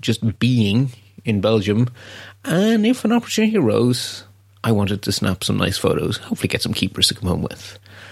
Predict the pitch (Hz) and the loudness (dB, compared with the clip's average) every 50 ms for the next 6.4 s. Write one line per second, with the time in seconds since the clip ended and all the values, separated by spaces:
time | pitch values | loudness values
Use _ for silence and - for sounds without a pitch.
0 | - - - - _ _ _ _ _ _ - 147 151 160 165 170 170 170 165 160 | -20 -20 -20 -20 _ _ _ _ _ _ 0 2 2 4 4 4 4 4 2 2
1 | 151 - - - _ _ - 127 131 143 151 160 156 143 139 - - - - 143 | 0 -4 -8 -12 _ _ -2 2 2 4 4 4 4 2 0 -4 -4 0 2 2
2 | - 180 214 190 165 180 196 190 180 - 131 123 - - - - - - _ _ | 4 4 4 2 2 2 2 0 0 -2 -4 -8 -10 -16 -20 -20 -20 -20 _ _
3 | _ _ _ - 156 156 - - 143 123 127 127 127 135 127 - - - - - | _ _ _ -2 -2 0 0 0 2 2 4 4 2 2 0 -2 -8 -16 -14 -8
4 | - - 98 104 92 95 101 113 117 123 123 113 113 113 110 - - - - - | 0 2 2 2 2 0 0 2 4 4 4 2 2 0 -4 -8 -14 -12 -4 -2
5 | 113 120 117 - 113 107 104 101 98 82 - - 104 104 - - - 107 101 95 | 0 0 2 2 2 4 4 2 0 -2 -2 -4 -4 -4 0 0 2 2 2 0
6 | 95 95 - - 101 - - | 0 -2 -2 -4 -8 -12 -18